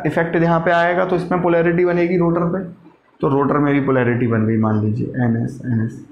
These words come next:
तो क्या होगा, जैसे ही आप मोटर को चालू करोगे, इसमें आरएमएफ़ की वज-, इसमें आरएमएफ़ की वजह से, मतलब, rotating magnetic field, मतलब, चुंबकीय घूर्णन क्षेत्र, तो चुंबकीय, इसका मतलब, ये खुद ही में चुंबकीय हो जाएगी, बिल्कुल हो जाएगा। और यहाँ पे क्या पैदा होगा, इस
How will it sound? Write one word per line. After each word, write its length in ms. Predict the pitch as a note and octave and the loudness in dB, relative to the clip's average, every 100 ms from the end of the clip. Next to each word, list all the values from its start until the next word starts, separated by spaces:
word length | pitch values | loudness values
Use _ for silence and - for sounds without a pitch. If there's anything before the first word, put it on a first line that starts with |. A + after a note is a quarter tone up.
| - _ - - - | -20 _ -20 -20 -6
तो 60 | G3 | -4
क्या 180 | G3 G#3 | 0 0
होगा, 320 | G3+ E3+ G3+ | 2 2 0
जैसे 300 | C#3 D3 D3 | 0 0 0
ही 80 | G3 | 0
आप 120 | F#3+ | 0
मोटर 280 | F3 E3+ F3 | 0 0 0
को 120 | F#3+ | 0
चालू 300 | D#3 D3 D#3+ | 0 0 2
करोगे, 380 | D3+ C3+ C3 F3 | 2 2 2 0
इसमें 380 | - D3 E3 E3 | -2 -2 0 2
आरएमएफ़ 440 | D3+ D#3 D#3+ E3 | 2 2 0 0
की 100 | E3 | 0
वज-, 320 | D#3 - - - - | 0 -2 -8 -16 -10
इसमें 220 | B2+ D3+ D#3+ | -4 0 2
आरएमएफ़ 400 | D3+ D#3+ E3 E3 | 2 0 0 0
की 60 | |
वजह 220 | E3 E3 | 0 0
से, 220 | D#3 F3 D#3+ | 0 0 0
मतलब, 140 | E3 | 0
rotating 460 | C#3 C#3 D#3+ F3+ D#3 | 0 0 0 0 2
magnetic 340 | D3 E3 E3 | 2 2 0
field, 240 | - B2 | -2 0
मतलब, 360 | C#3 D#3+ C3 B2+ | 0 0 0 0
चुंबकीय 500 | D3+ D3 D3+ F3+ B2+ | 0 0 0 0 2
घूर्णन 220 | C3 D#3 | 0 0
क्षेत्र, 320 | D3 A#2 - - - - - - | 0 -2 -4 -10 -14 -20 -12 -6
तो 60 | |
चुंबकीय, 640 | D3+ D#3 D3 D#3+ D#3+ F#3 G3 | -4 0 0 0 0 0 2
इसका 320 | G3 F3 F3 | 0 -2 -2
मतलब, 260 | F3 F#3+ E3+ | 0 0 2
ये 100 | F#3+ | 0
खुद 200 | E3+ D#3+ | 2 2
ही 80 | G3 | 2
में 120 | G#3 | 0
चुंबकीय 360 | G3 G3 F#3+ | 0 0 2
हो 120 | G3 F#3 | 2 2
जाएगी, 240 | F#3 F#3+ G#3 - C3+ | 2 0 -4 -4 -2
बिल्कुल 280 | C#3 E3+ F3 | 0 0 0
हो 80 | |
जाएगा। 300 | F3 F3 F#3 - - - - - - | 0 -2 -4 -10 -18 -20 -20 -10 -2
और 100 | D3+ | 0
यहाँ 280 | C3 C#3 D#3 | 2 0 0
पे 100 | F#3+ | 0
क्या 140 | G3 | 0
पैदा 260 | F#3+ F#3 F#3 | 0 0 2
होगा, 480 | F#3 F3+ G#3 - - - _ - - - | 2 0 -2 -4 -14 -20 _ -20 -12 -4
इस 420 | F#3+ - - - | -4 -4 -10 -16